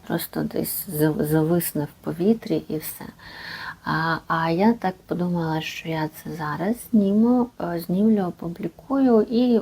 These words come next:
мені простіше буде просто нагадати перед святами про це відео, аніж там знов, знов думати, да, я, я, як це все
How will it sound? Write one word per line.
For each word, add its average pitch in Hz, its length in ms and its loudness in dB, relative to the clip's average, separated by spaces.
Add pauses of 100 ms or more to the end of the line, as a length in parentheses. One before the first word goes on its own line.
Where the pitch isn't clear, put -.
(160)
мені 180 260 -2
простіше - 640 -6
буде 156 300 -4
просто 156 480 -6
нагадати 160 840 0 (100)
перед - 340 -4 (800)
святами 147 760 -6
про - 140 -12
це - 320 -10
відео, 185 500 2 (100)
аніж 160 520 -2
там 165 360 -4
знов, 160 420 -4 (880)
знов 185 260 8
думати, 165 800 4
да, 160 180 0
я, 147 220 -2
я, 151 200 0
як 156 360 -2
це - 140 -14
все - 280 -10